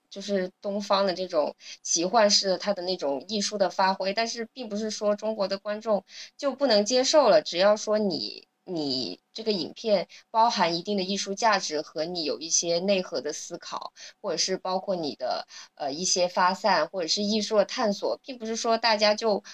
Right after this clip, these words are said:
不能接受这种想象。我觉得比方说《花木兰》的问题，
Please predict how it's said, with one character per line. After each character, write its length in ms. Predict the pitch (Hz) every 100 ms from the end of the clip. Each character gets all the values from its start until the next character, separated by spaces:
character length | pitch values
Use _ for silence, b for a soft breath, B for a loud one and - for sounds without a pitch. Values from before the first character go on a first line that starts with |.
| -
不 80 | 277
能 220 | 190 196
接 200 | 240 254
受 300 | 269 302 226
这 80 | 214
种 160 | 214
想 240 | 226 - -
象。 340 | 233 208 175
我 120 | 160
觉 160 | 151 170
得 200 | 202 220
比 140 | 214 196
方 140 | 208
说 180 | 262 262
《花 200 | 269 262
木 100 | 262
兰》 240 | 214 -
的 100 | 190 226
问 180 | 240
题， 260 | 208 - -